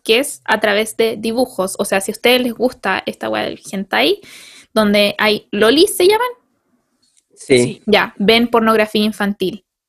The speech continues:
Speaker 1: Y esa weá es delito. Otra cosa, eh, pero que esto sea una weá culturalmente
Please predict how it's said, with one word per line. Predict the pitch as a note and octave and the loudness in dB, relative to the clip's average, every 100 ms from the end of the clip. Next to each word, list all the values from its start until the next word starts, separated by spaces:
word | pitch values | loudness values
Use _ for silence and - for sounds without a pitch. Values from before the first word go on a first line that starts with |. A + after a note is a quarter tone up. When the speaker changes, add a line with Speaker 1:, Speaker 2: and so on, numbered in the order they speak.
| _ _ _ _ | _ _ _ _
Speaker 1:
Y | - | 0
esa | A3 A#3+ | 2 2
weá | A3 G3 G#3 E4 - _ _ | 2 2 0 -4 -12 _ _
es | G#3+ G#3+ | 0 2
delito. | G3 F#3+ F3+ - - A3 - - - | 2 2 0 -2 -4 -6 -16 -20 -2
Otra | A3 A3+ A#3+ | 0 2 2
cosa, | A#3 A#3 - F#3+ - - | 2 0 0 0 0 -2
eh, | A3 G#3+ G#3 G3+ G3 G3 - | 0 2 2 0 0 -2 2
pero | G#3+ G#3 G3 | 2 2 2
que | G#3 G3+ - | 2 2 0
esto | A3+ A3+ - B3+ | -2 0 -2 0
sea | A#3+ A#3 | 2 2
una | A#3 A3+ | 2 2
weá | G#3+ G3+ G#3+ A3 | 2 4 2 0
culturalmente | A3+ G#3+ G#3+ G3+ G3+ A3 G#3+ A3 G#3+ G#3 | -2 0 0 0 0 -2 -2 0 2 0